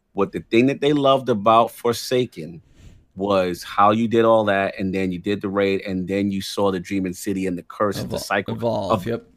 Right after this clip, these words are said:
Speaker 1: evolve. So, the, you know what I'm saying? Like, this,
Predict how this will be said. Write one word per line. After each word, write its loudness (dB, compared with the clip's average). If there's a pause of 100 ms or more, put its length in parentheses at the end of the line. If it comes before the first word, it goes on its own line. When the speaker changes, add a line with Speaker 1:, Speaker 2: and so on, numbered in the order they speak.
Speaker 1:
evolve. 2 (220)
So, 4 (840)
the, -6
you 4
know 8
what 8
I'm 4
saying? 6
Like, 4
this, 2